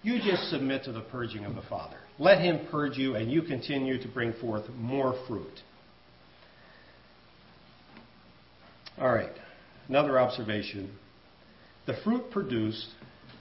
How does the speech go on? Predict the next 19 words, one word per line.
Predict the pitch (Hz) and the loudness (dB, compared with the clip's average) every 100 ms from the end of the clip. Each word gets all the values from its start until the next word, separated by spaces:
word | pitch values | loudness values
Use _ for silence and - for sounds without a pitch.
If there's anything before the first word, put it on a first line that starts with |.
| - - - | -20 -20 -12
should | - 117 104 | -4 -4 2
benefit | 147 180 - 156 - | 2 2 -2 -2 -2
the | |
husbandman | 110 131 113 107 92 95 92 104 - | 0 0 -2 -8 -10 -8 -10 -10 -6
as | 110 - - - | -6 -6 -8 0
far | 170 240 254 247 | 2 2 0 -2
into | 190 180 156 | -4 -4 -6
the | 135 - | -8 -6
future | 160 147 - 95 95 113 - - | -6 -6 -8 -10 -12 -14 -18 -16
as | 92 - | -14 -10
he | 139 143 | -8 -8
jolly | 127 120 117 104 | -4 -2 -2 -4
well | 101 101 - | -8 -8 -10
chooses. | 104 80 - - - - - - - - - - - - - - - - - | -12 -12 -16 -20 -20 -20 -20 -20 -20 -20 -20 -20 -20 -20 -20 -20 -20 -20 -12
In | 139 | -6
verse | 143 254 - | 0 0 2
sixteen, | 208 - - 131 95 85 - - - - | -2 -4 -4 -4 -6 -10 -16 -20 -18 -8
it | 120 | -8
says, | - 139 127 120 - - | -2 4 4 4 -2 -10